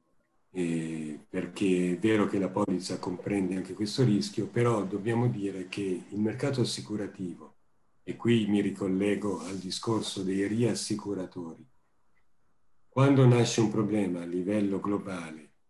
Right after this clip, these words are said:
come era nato col terrorismo, come è nato col terremoto, come è nato con, eh, le inondazioni e gli smottamenti dovuto al, al rischio idrogeologico,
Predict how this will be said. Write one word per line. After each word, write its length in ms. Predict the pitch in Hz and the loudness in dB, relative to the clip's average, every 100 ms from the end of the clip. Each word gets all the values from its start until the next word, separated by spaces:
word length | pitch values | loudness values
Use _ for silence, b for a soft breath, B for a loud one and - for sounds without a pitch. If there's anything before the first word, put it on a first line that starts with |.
| _ _ _ | _ _ _
come 280 | 95 95 98 | -2 2 2
era 160 | 95 | 2
nato 380 | 95 98 101 104 | 0 0 -2 -2
col 160 | 98 95 | -2 -4
terrorismo, 840 | 104 101 98 101 95 82 78 67 - - _ _ _ | -4 -4 -4 -4 -4 -8 -10 -12 -20 -20 _ _ _
come 560 | - 90 95 98 98 95 | -8 -2 0 2 0 0
è 40 | |
nato 440 | 95 101 101 98 95 | 0 -2 -2 -4 -4
col 160 | 98 | -4
terremoto, 680 | - 98 98 95 90 82 - _ _ _ _ _ _ _ | -4 -6 -4 -4 -6 -10 -16 _ _ _ _ _ _ _
come 300 | - 90 95 | -8 -2 0
è 20 | |
nato 480 | 95 101 104 101 101 | 2 0 -2 -2 -4
con, 400 | - 95 95 101 | -2 -4 -2 -2
eh, 320 | 98 95 92 | -2 -4 -4
le 260 | 92 92 95 | -4 -2 -2
inondazioni 1800 | 95 92 92 95 98 101 95 92 - 101 101 101 95 92 92 90 90 82 - | -4 -4 -6 -6 -6 -4 -6 -8 -6 -4 -2 -4 -4 -4 -4 -4 -8 -12 -14
e 120 | - 95 | -6 -4
gli 160 | 95 | -4
smottamenti 880 | 90 95 101 - 98 95 92 92 101 | -4 -2 -4 -2 -2 -2 -2 -4 -8
dovuto 460 | 92 92 104 104 98 | -6 -4 -4 -4 -6
al, 480 | 95 92 92 92 - - _ _ _ _ _ | -8 -6 -6 -8 -12 -20 _ _ _ _ _
al 840 | 92 92 90 87 85 80 80 80 85 | -8 -4 -4 -4 -6 -10 -12 -8 -2
rischio 320 | 104 - 107 | -2 0 -2
idrogeologico, 1000 | 104 104 98 110 107 95 - - 113 | 0 0 0 0 0 -2 -6 -12 -12